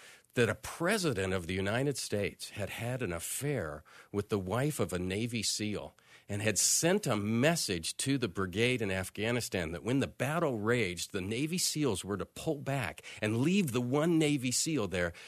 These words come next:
to be captured, tortured, cut apart by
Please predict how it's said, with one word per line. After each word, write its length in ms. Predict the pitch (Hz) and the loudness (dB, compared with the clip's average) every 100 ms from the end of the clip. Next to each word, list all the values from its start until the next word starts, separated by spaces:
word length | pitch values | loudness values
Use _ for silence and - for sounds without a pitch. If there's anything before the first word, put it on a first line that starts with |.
| - | -14
to 100 | - | -10
be 120 | - 95 | -6 -6
captured, 680 | - 147 143 - 147 131 - | -2 0 0 -2 -6 -6 -8
tortured, 640 | - 127 117 - 117 - | 0 0 0 -2 -4 -6
cut 180 | - 139 | -4 -4
apart 460 | - 104 104 95 - - - _ | -4 -4 0 0 -2 -12 -20 _
by 360 | 98 92 92 | -2 0 0